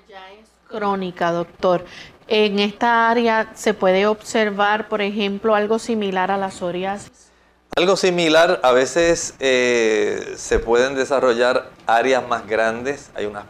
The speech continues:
Speaker 2: placas rojas que se pueden desarrollar, eh, se puede observar también las pequeñas lesiones que están asociadas al eritema, a las pequeñas,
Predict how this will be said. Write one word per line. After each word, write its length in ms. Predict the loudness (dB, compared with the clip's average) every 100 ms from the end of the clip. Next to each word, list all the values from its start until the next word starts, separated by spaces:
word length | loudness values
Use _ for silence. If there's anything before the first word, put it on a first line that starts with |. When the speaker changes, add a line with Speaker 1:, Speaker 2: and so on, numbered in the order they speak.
| -4
Speaker 2:
placas 500 | -2 -2 -2 -8 -8
rojas 520 | -6 0 0 0 -6 -12
que 120 | -20
se 140 | -16
pueden 320 | -10 -4 -4 -4
desarrollar, 800 | -6 -6 -4 -4 -2 0 -2 -6 -20 -20 -20 -6
eh, 580 | 0 4 4 2 0 -4
se 220 | -6 -4
puede 300 | -2 0 2
observar 600 | 2 0 0 2 0 0
también 640 | -2 -4 -2 -2 0 -2 -10 -10
las 500 | -2 2 2 0 -6 -6
pequeñas 460 | -6 -4 -4 -2 0
lesiones 500 | 0 -2 -4 -4 -6
que 120 | -12
están 280 | -8 -6 -6
asociadas 800 | -6 -10 -8 -2 2 2 0 -6 -20 -20 -20 -20 -8
al 500 | -2 2 2 -2 -2
eritema, 800 | -2 -2 -4 0 0 -2 -6 -8 -20 -20 -20 -8
a 240 | 0 2 4
las 400 | 4 2 0 -6 -4
pequeñas, 920 | -4 -2 -2 -2 -2 -2 -2 -4 -12